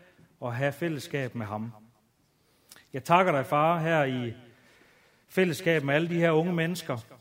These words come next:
at Jesus, han er her, og Jesus, han kan, øh, vise os vejen, hvis vi tager ham ind i vores liv. Han er her lige nu, og han, øh, kan røre os, hvis det er sådan, vi lukker ham ind i vores liv.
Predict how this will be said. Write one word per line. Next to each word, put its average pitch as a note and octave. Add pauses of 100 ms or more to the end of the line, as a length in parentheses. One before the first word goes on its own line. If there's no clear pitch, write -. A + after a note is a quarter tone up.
(240)
at C#3
Jesus, F#3
han F3+
er F3+
her, F3
og C#3+
Jesus, F#3+
han E3+
kan, D#3
øh, C#3
vise G3
os C#3+
vejen, F#3
hvis A#2+
vi D3+
tager C#3+
ham C#3+
ind F3+
i -
vores C3
liv. D3 (320)
Han C#3
er F#3+
her G3
lige F#3
nu, F#3+ (600)
og C#3+
han, D#3+
øh, C3 (120)
kan D3
røre F3
os, - (540)
hvis D3
det D3+
er E3
sådan, D#3+
vi D3
lukker C#3
ham C3+
ind E3
i D3
vores A#2+
liv. C#3